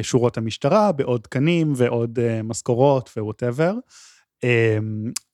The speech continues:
אבל עכשיו, כמובן, הכל נצבע בצבע אחר, כי בן גביר,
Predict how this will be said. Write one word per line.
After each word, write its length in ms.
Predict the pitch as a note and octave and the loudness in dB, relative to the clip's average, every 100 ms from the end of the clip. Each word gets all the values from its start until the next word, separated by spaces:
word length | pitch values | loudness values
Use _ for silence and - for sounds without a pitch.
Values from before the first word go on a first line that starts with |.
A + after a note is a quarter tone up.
| _ - | _ -4
אבל 180 | A2 G#2+ | 0 0
עכשיו, 520 | - - G#3 G#3 G3 F#3+ | 0 4 4 4 0 -2
כמובן, 580 | C#3+ A#2+ A2 A2 A2 A#2+ C#3+ | 0 2 2 2 2 0 -2
הכל 260 | - B2+ | 0 2
נצבע 540 | B2+ B2 - - A#2+ A#2 | 2 0 -4 0 2 2
בצבע 500 | A#2 - A#2 A2 A2 | 0 -2 0 2 0
אחר, 420 | - - G2+ G2+ C#3 - _ _ _ - | -2 -6 -4 -6 -10 -14 _ _ _ -8
כי 380 | B2 A#2 A#2 A2+ | -2 2 2 0
בן 340 | A2 C3 D3+ | 2 4 4
גביר, 420 | C3 A#2 A2 G#2+ | 2 -2 -2 -2